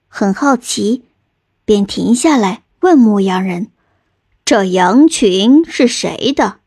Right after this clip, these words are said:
？”“是艾姆台克国王的。”牧羊人紧张地说。“哦，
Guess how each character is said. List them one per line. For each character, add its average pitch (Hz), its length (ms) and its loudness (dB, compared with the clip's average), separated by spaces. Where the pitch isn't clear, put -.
？”“是 - 600 -2
艾 359 220 4
姆 254 140 4
台 247 280 0
克 359 300 2
国 240 420 0
王 220 300 0
的。” 214 240 -2
牧 226 220 2
羊 202 280 0
人 202 280 0
紧 - 360 -6
张 233 220 0
地 247 140 -2
说。 - 280 -12
“哦， - 1160 -6